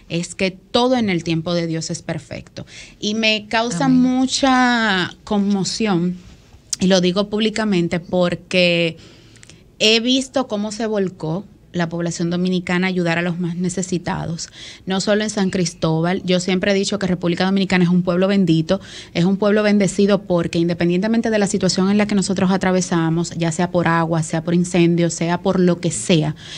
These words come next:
Speaker 1: siempre aparece una mano amiga para dar al prójimo. Y como bien dice Marta, siempre aparece gente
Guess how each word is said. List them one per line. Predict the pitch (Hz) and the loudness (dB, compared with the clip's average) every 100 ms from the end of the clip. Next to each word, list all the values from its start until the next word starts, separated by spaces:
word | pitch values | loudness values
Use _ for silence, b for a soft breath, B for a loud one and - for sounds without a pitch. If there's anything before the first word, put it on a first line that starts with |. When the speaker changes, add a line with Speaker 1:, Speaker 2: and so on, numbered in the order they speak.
| B | B
Speaker 1:
siempre | - - 233 233 254 254 | -14 0 4 6 6 4
aparece | 226 196 175 160 - 165 | 0 0 -2 -2 -4 -2
una | 175 196 | 0 0
mano | 196 196 202 | 0 0 0
amiga | 190 202 302 320 320 - | 2 4 4 4 -2 -6
para | - 165 156 | -8 -4 -2
dar | 151 165 - | -2 -4 -4
al | 156 147 | -4 -4
prójimo. | - 156 143 147 143 147 B B B - | -4 -2 0 0 2 0 B B B 0
Y | 196 196 - - | 2 2 0 -4
como | 226 214 208 | 0 2 2
bien | 202 226 | 2 2
dice | 262 233 | 0 0
Marta, | 196 208 196 160 | 2 2 2 -4
siempre | 147 180 165 175 220 | -4 0 2 2 0
aparece | 220 220 214 214 | 0 -2 -2 -2
gente | 202 208 208 214 220 | 0 0 0 0 0